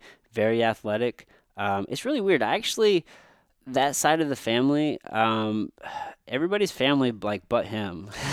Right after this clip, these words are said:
<laughs> as weird as that is. Um, I s-, you know,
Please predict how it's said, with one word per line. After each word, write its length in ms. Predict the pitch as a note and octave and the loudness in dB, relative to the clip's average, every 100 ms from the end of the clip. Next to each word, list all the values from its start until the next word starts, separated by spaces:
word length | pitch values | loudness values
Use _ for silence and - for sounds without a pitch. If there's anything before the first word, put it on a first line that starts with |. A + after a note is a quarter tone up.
| - - | -4 -6
<laughs> 440 | - - - - | -8 -10 -12 -14
as 220 | A#2+ A2+ A#2 | -6 -4 -2
weird 300 | A#2 B2+ A#2+ | -2 -2 -2
as 120 | A2 | 0
that 220 | G#2+ G#2+ | 0 2
is. 400 | G#2+ G#2 F#2+ - - - - - - - - | 0 -4 -6 -14 -18 -20 -20 -20 -20 -20 -12
Um, 420 | - G#2+ G#2+ G#2+ | 2 4 4 2
I 120 | E2+ A#2 | 0 -2
s-, 120 | A#2 - | -2 -10
you 120 | - | -2
know, 280 | B2 B2+ A#2 | 2 2 0